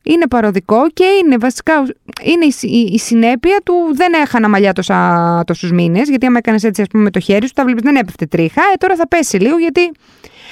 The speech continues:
έτσι είναι ο οργανισμός, έτσι είναι η ζωή. Σε ό,τι αφορά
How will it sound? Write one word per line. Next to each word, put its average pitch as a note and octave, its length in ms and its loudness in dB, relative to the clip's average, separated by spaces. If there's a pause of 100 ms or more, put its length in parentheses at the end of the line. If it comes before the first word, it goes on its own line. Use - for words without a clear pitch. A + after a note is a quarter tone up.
(140)
έτσι B3 420 2
είναι G3 460 2 (260)
ο A3 80 0
οργανισμός, G#3+ 680 0
έτσι A#3 260 0
είναι A#3 140 4
η G#3+ 100 2
ζωή. F#3+ 480 0 (880)
Σε - 200 -2 (1300)
ό,τι C4+ 200 0
αφορά G3 720 0